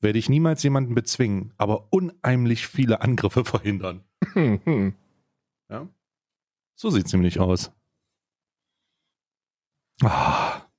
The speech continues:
Speaker 1: So, du bist dran.
Speaker 2: I love Kuribos.
Speaker 1: Ja.
Speaker 2: So.
Speaker 1: Das ist auch
Speaker 2: Oh
Speaker 1: eine
Speaker 2: Gott,
Speaker 1: schöne
Speaker 2: das ist
Speaker 1: Karte,
Speaker 2: schon
Speaker 1: holy
Speaker 2: die
Speaker 1: shit.
Speaker 2: einundzwanzig jetzt schon im Fortnite-Kalender.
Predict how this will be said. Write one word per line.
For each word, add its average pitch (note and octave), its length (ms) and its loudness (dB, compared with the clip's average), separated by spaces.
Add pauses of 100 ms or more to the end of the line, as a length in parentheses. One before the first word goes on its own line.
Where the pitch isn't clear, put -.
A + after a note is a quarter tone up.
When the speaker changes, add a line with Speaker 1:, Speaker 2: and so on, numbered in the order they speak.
(340)
Speaker 1:
So, A2 180 0
du F2+ 80 -2
bist E2+ 160 -8
dran. C3 180 0
Speaker 2:
I C#3 40 2
love B2 360 2
Kuribos. F#2+ 720 -4 (760)
Speaker 1:
Ja. C#3+ 280 0 (600)
Speaker 2:
So. G2 280 0 (140)
Speaker 1:
Das - 60 -20
ist - 60 -16
auch - 60 -4
Speaker 2:
Oh G2+ 40 -6
Speaker 1:
eine G2+ 100 -8
Speaker 2:
Gott, A2 100 2
Speaker 1:
schöne A2+ 200 0
Speaker 2:
das G2+ 80 0
ist - 60 -8
Speaker 1:
Karte, G2 200 2
Speaker 2:
schon F2+ 80 0
Speaker 1:
holy F2+ 140 2
Speaker 2:
die - 20 -12
Speaker 1:
shit. - 200 -6
Speaker 2:
einundzwanzig C3+ 760 -4
jetzt B2+ 200 -8
schon C3 240 -6
im D3 120 -6
Fortnite-Kalender. C3 840 0